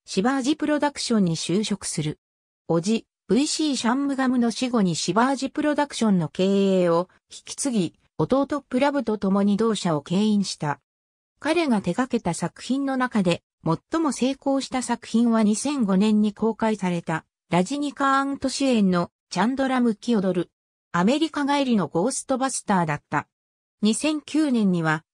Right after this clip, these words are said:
アジット・クマールを主演に起用したオシルを制作し、同作は二千十年に公開された。また、俳優としても活動しており、プラブ主演のアラバダイなる、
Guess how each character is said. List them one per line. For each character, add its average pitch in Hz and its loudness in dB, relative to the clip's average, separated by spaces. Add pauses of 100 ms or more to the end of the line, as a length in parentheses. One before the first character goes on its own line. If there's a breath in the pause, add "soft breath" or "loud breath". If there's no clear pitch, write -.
(100)
ア 156 0
ジ 202 -2
ッ 247 -12
ト・ 302 2
ク 269 -2
マ 302 2
ー 320 0
ル 277 0
を 247 0
主 196 0
演 240 4
に 226 0
起 202 0
用 196 2
し - -8
た 170 -2 (200 soft breath)
オ 262 -2
シ 285 -4
ル 226 2
を 160 0
制 190 0
作 208 -4
し、 - -2 (240)
同 226 2
作 262 -2
は 247 2
二 214 4
千 277 -4
十 277 0
年 214 2
に 165 -2
公 165 -2
開 185 0
さ 185 -2
れ 165 -2
た。 - -6 (560)
ま 185 0
た、 196 2 (260 soft breath)
俳 302 0
優 302 0
と 277 -4
し - -10
て 262 -2
も 220 0
活 165 -6
動 240 2
し - -6
て 214 0
お 196 2
り、 156 -2 (220)
プ 302 2
ラ 302 0
ブ 202 0
主 269 -2
演 220 4
の 175 0 (200)
ア 165 0
ラ 214 2
バ 294 -2
ダ 262 2
イ 208 2
な 180 2
る、 156 -2